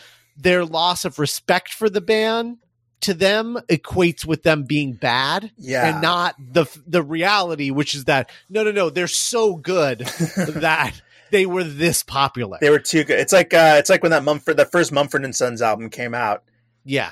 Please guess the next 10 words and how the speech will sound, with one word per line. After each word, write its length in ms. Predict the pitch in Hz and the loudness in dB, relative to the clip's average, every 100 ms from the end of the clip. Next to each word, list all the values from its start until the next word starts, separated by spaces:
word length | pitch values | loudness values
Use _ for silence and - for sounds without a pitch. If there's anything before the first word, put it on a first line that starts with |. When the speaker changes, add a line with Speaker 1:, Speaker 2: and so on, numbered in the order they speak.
| - | -10
Speaker 2:
And 80 | 117 | -10
just 140 | 110 - | -10 -2
every 340 | 135 120 120 | 0 0 -4
track 480 | 113 - 117 110 - | -4 0 2 0 -4
became, 520 | 120 113 - 123 117 117 | -14 -12 -6 -6 -6 -4
like, 220 | 113 107 | -4 -2
a, 200 | 107 110 | -4 -4
a 100 | 120 | -4
Grey's 380 | 117 120 120 107 | -2 0 0 -2
Anatomy 720 | 117 110 107 110 110 110 104 | -6 -6 -6 -8 -10 -10 -10